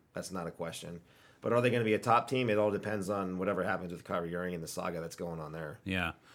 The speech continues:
Speaker 2: he refuses to get the shot, uh, at the moment, and, uh, as, as of now, since he plays in New York, there's, like, no chance that they'll let him play, at least at home.
Speaker 1: And he'll always be in the media about it and always be a front and center type of
Speaker 2: Yeah,
Speaker 1: ideal.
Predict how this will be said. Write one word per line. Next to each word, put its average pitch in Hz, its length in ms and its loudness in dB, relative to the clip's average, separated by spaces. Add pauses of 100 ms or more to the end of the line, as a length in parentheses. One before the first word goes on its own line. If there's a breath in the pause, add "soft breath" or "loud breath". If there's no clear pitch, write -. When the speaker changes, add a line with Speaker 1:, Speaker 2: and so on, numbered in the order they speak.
(140)
Speaker 2:
he 104 120 -2
refuses 98 500 -2
to - 60 -18
get 101 140 -2
the 90 100 -8
shot, 90 400 -2 (760 soft breath)
uh, 92 240 -4
at 87 120 -8
the 92 60 -6
moment, 85 440 -4
and, 87 320 -4
uh, 82 220 -4
as, 85 120 -10
as 90 180 -6
of 85 120 -6
now, 90 400 -4
since - 260 -4
he 98 60 -6
plays 98 280 0
in 90 120 -2
New 85 40 -2
York, 90 480 -4 (540 soft breath)
there's, 101 160 -6
like, 95 180 -2
no 101 160 -2
chance 90 440 -4
that 90 120 -12
they'll 90 200 -4
let 85 100 -6
him 85 140 -6
play, 87 340 -6 (260)
at 90 140 -10
least 98 240 -8
at 87 80 -10
home. 87 380 -8 (420)
Speaker 1:
And 123 160 6
he'll 107 120 6
always 101 260 6
be 101 80 -2
in 92 80 -2
the 87 40 -2
media 90 300 -2
about 85 240 -2
it - 60 -6
and 82 80 -8
always 85 200 -6
be 85 140 -8
a - 60 -4
front - 220 -10
and - 80 -12
center 87 220 -6
type 85 220 -8
of 80 80 -10
Speaker 2:
Yeah, 80 60 -4
Speaker 1:
ideal. 87 380 -4